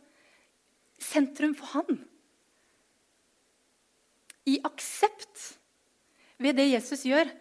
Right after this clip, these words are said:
så tar han henne inn i aksept foran de menneskene. Til å bli rein, til å bli hel.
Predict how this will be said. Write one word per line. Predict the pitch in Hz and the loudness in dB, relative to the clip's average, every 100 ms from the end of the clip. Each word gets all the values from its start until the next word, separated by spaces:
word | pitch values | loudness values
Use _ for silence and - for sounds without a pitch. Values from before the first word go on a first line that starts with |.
| - - | -20 -16
så | - 277 | -14 -14
tar | - 233 226 | -2 0 2
han | 233 254 | 2 2
henne | 269 294 285 | 4 2 0
inn | 269 302 277 - | 0 0 -2 -4
i | 254 | -6
aksept | 269 269 - 320 - - - - - _ _ _ _ _ _ _ _ _ _ _ - | -6 -8 -8 -8 -8 -18 -16 -16 -20 _ _ _ _ _ _ _ _ _ _ _ -16
foran | - 240 240 | -6 -4 -2
de | 233 | -4
menneskene. | 208 - - 196 240 247 _ _ _ _ _ _ _ _ _ _ _ _ _ _ _ _ _ _ _ _ _ _ _ | -6 -10 -12 -10 -10 -12 _ _ _ _ _ _ _ _ _ _ _ _ _ _ _ _ _ _ _ _ _ _ _
Til | - 262 | -2 0
å | 269 | 2
bli | 302 311 247 | 2 2 -2
rein, | 233 269 370 269 | 0 0 -2 -2
til | - 254 | -2 -2
å | |
bli | 269 285 - | -2 -4 -4
hel. | 277 320 | -2 -2